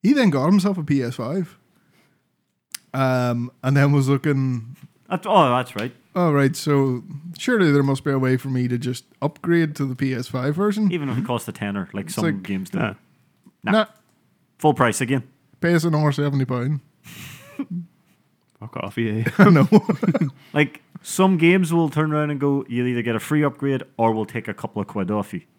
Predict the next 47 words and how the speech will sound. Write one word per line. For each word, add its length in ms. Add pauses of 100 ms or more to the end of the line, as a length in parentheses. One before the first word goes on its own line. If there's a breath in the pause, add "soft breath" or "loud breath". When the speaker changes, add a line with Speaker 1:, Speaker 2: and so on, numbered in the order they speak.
(120)
Speaker 2:
for 160
the 100
P 180
S 120
five, 280
'cause 140
maybe 240
we 100
put 180
a 60
lot 220
of 60
work 240
into 160
it." 80
Like 140
this 240
new 180
Uncharted 380
collection. 480 (420 soft breath)
I 120
can 140
Speaker 1:
Mm. 40
Speaker 2:
get 160
that 160
for 140
a 60
tenner 420 (200)
Speaker 1:
Yeah. 260
Speaker 2:
'cause 140
I 140
own 260
the 100 (300)
P 160
S 100
four 200
version. 280
Speaker 1:
Yeah. 140 (260 soft breath)
Speaker 2:
And 140
it's 100
pretty 180
cool 220
'cause 260 (340)
I 140
only 220
own 180
the, 220